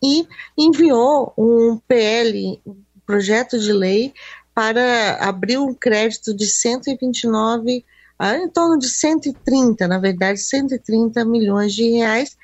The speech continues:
pra pagar justamente essas horas extras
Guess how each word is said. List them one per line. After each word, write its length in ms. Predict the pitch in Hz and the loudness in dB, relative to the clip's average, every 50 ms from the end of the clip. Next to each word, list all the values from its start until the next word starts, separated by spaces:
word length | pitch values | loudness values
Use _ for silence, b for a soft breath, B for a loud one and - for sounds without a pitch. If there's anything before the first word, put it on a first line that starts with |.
| b b b _ | b b b _
pra 140 | - 294 294 | -4 -4 -4
pagar 460 | 294 - 294 262 214 226 233 247 254 | -2 -2 -4 -2 -2 -2 -2 -2 -2
justamente 760 | 226 240 262 240 - - 285 254 226 226 226 233 233 233 247 | -2 -2 -4 -4 -2 -2 -2 0 0 0 0 0 0 -2 -2
essas 340 | 240 - - 247 226 202 196 | -2 -2 0 -2 -2 0 0
horas 420 | 220 220 226 233 247 247 202 190 | 0 0 0 0 0 -2 0 0
extras 540 | 202 214 220 220 - - 214 240 226 - | 0 0 0 0 -2 -4 -4 -4 -4 -4